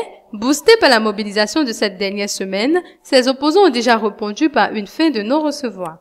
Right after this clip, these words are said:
Il n'est pas sûr non plus que ses rivaux salafistes, qui avaient remporté un quart des suffrages aux législatives de deux mille douze, accourent au chevet de la confrérie. Peut-il s'accrocher au pouvoir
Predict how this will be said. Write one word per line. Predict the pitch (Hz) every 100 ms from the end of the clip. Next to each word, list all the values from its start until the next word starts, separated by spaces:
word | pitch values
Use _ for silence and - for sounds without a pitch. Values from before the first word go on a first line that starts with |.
| _
Il | 269 294
n'est | 302
pas | 302 415 415
sûr | - 403
non | 285 220
plus | - 320 381 381
que | 339
ses | - 226
rivaux | 220 214 311
salafistes, | 320 254 196 196 240 285 302 320 330 - _ _
qui | 277 269
avaient | 254 302
remporté | 381 233 220 208 214 208 196
un | 208
quart | 254 330
des | 247
suffrages | 220 208 - 202 190 - -
aux | 214
législatives | 233 226 208 - 196 190 220 202
de | 202
deux | 202
mille | 269 226
douze, | 185 202 262 294 339 _ _ _
accourent | - 247 247 392
au | 311
chevet | 233 247 233 320
de |
la | 254 208
confrérie. | - 311 - 247 226 208 175 _ -
Peut-il | 392 403 415
s'accrocher | 392 262 - 254 - 359
au | 214
pouvoir | - 220 190 208 233 339